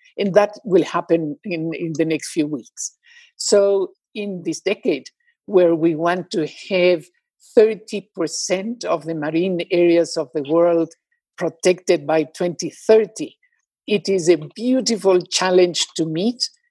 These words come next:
and it is a wonderful opportunity to discuss and agree with other countries around the world which other marine areas need to be protected.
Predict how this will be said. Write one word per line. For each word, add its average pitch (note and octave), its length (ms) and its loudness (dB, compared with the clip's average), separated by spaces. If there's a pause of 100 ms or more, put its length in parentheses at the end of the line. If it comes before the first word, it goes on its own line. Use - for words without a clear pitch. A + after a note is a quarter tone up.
(120)
and F#3 220 2
it F#3+ 180 -2
is F3+ 180 4
a F3 100 6
wonderful F#3 500 0
opportunity F3+ 1080 -2 (400)
to E3+ 440 4 (120)
discuss A3 840 -4
and F3 200 0
agree F3 460 0
with E3+ 240 4 (160)
other F3+ 260 4
countries E3+ 500 -2
around D#3+ 340 0
the D#3 80 2
world D3+ 460 0
which F#3 420 0
other F3 360 0
marine F3 400 -2
areas F#3+ 420 2
need E3+ 220 -10
to D#3+ 100 -12
be D3 140 -6
protected. - 600 -8